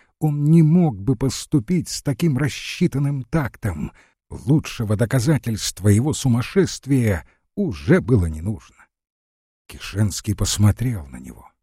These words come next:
и когда растрепанный Весленев остановился, подумал, как бы он его, сумасшедших глаз,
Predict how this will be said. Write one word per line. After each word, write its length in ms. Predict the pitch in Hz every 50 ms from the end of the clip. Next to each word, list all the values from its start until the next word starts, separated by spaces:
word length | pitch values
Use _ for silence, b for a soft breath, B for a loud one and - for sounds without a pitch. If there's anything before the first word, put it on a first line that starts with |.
| b b b b b
и 120 | - -
когда 340 | - 87 92 87 113 147 139
растрепанный 720 | 131 127 - - - - - 131 143 - - 117 117 117
Весленев 560 | 110 117 104 - - 117 127 123 113 113 98
остановился, 1000 | 101 95 - - - - 98 101 95 90 131 170 160 143 - - - 147 131 120 b b b b b b
подумал, 720 | - 98 92 82 76 80 147 180 160 131 107 87 80 71 - -
как 280 | - 135 123 90 85
бы 160 | 92 101 113
он 440 | 110 113 139 147 135 117 95 90 82
его, 500 | 76 73 85 113 123 113 143 160 120 82
сумасшедших 1040 | - - - - - 135 123 127 117 - - 160 131 - - - 127 123 98 76 71 73
глаз, 540 | 71 - - 55 - 143 170 - - -